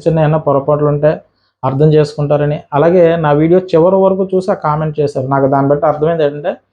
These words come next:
ఆ కామెంట్ చేసిన వాళ్ళు కూడా నా వీడియో చివరి వరకు చూసినందుకు ధన్యవాదాలండి. So, ఎందుకంటే మీరు చివరి వరకు చూస్తేనే అది చెప్పగలరు, కొంచెం ల్యాగ్ అవుతుందండి చెప్పిందే చెప్తున్నారని.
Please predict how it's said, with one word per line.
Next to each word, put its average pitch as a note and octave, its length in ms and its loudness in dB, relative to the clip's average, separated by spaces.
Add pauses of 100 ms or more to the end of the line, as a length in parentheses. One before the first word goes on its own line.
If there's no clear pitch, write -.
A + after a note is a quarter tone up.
(320)
ఆ C#3 60 -4
కామెంట్ F3+ 460 2
చేసిన F3 220 2
వాళ్ళు F3 120 -2
కూడా E3+ 220 0
నా D#3 160 -2
వీడియో D3 260 2
చివరి D#3+ 280 2
వరకు E3+ 340 0
చూసినందుకు D#3 380 -4
ధన్యవాదాలండి. C#3+ 760 -2 (460)
So, G3 60 4
ఎందుకంటే G3 560 0 (140)
మీరు D#3 180 0
చివరి E3 280 2
వరకు F#3 240 0 (120)
చూస్తేనే F3+ 360 -2
అది G3 280 -6
చెప్పగలరు, D3 640 0
కొంచెం C#3+ 320 -2
ల్యాగ్ C#3 300 0
అవుతుందండి D3 460 0
చెప్పిందే C#3+ 420 -6
చెప్తున్నారని. C#3 680 -8